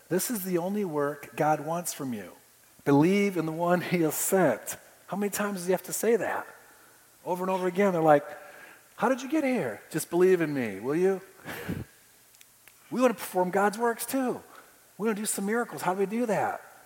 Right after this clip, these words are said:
Here's the work you need to do. Believe in me. It's almost like he has a string on his chest.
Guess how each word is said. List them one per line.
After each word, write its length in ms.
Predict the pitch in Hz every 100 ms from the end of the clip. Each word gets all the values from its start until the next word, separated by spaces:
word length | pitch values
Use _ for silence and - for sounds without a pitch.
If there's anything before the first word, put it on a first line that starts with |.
| -
Here's 220 | 190 226
the 60 | 202
work 200 | 175 -
you 60 |
need 200 | 156 139
to 0 |
do. 300 | 143 170 185 - - -
Believe 260 | 175 233 214
in 140 | 165
me. 180 | 127 95 - -
It's 80 |
almost 220 | 175 196 208
like 80 |
he 60 | 190
has 120 | 175
a 60 | 160
string 480 | - 170 202 175 139
on 80 |
his 140 | 120 -
chest. 480 | - 90 - -